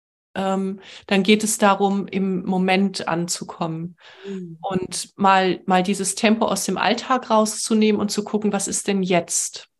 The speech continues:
Speaker 1: Und wie, wie ist die Energie zwischen uns und was sind die Erwartungen? Also bei, bei mir sind's keine kleinen Kinder, ähm, wenn die Eltern kommen, sondern die sind eben schon ein bisschen größer, ne?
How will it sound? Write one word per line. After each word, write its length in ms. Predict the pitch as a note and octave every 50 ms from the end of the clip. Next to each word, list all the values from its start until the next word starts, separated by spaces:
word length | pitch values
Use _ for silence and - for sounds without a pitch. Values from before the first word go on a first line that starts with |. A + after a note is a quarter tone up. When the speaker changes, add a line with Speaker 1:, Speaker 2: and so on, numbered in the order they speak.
| _ _ _ - - - - - - - -
Speaker 1:
Und 480 | - G3 F#3+ F#3+ F3+ - - - - - _ _ _ _ _ - F#3+
wie, 600 | F#3+ F#3+ G3+ G#3+ A3 A3+ A#3 A#3 A#3 - - - - -
wie 400 | G3+ G3+ - - A3 G#3+ A3 -
ist 200 | G#3 - - -
die 100 | G#3+ -
Energie 600 | - G3 F#3+ F#3 F#3 - A3+ A#3 A#3 A#3 A#3 -
zwischen 600 | - - - - A3+ A#3+ A#3 - - A3+ G#3 G3+
uns 480 | - - F#3 F3+ F3+ F3+ F3+ - - -
und 320 | - G3 F#3+ F3+ - -
was 180 | F#3+ G#3 G#3 -
sind 140 | G#3+ G3+ G3+
die 60 | G3
Erwartungen? 480 | - F#3+ F#3 F3+ F3+ G3+ - - F#3 F3+
Also 180 | F#3 F#3 F3+
bei, 160 | - F#3+ F3+
bei 340 | F3 G3 - - - - G3 G3
mir 140 | G3+ G#3
sind's 220 | G#3 G#3 G3 G3 -
keine 260 | - - F#3 F#3+ F#3
kleinen 500 | F#3 - - F3 F3+ G#3 A#3+ C#4 C4+ B3+
Kinder, 500 | B3+ - - A#3+ B3 B3 B3 A#3+ A#3+ A#3 A3+
ähm, 540 | - - - G#3+ G#3+ G#3+ G#3+ G#3+ G#3+ G#3 - _
wenn 340 | - - - G3 G3+ G3+ G3+
die 80 | G3+
Eltern 320 | - G3 G3 G3 G#3+ G3+ G3+
kommen, 300 | G3+ - G3+ G3 G3 F#3+
sondern 260 | G3 F3+ F3+ F3+ F3+
die 60 | F3+
sind 180 | F3 F#3 F3+ -
eben 160 | F#3 F3 F3+
schon 180 | F3+ - F3
ein 60 | E3+ E3+
bisschen 320 | F3+ F3 - - F3 E3+
größer, 440 | E3+ - F#3 G#3+ - - - B3+ B3
ne? 200 | A3 A#3 E4 -